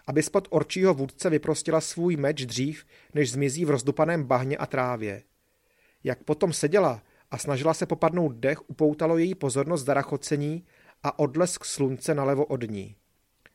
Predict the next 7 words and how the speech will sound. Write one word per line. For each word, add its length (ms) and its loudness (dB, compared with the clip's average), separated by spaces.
Svobodní 540 2
bojovníci 640 4
projeli 340 4
houfem 380 2
orků 400 0
jako 200 2
dýka. 480 -6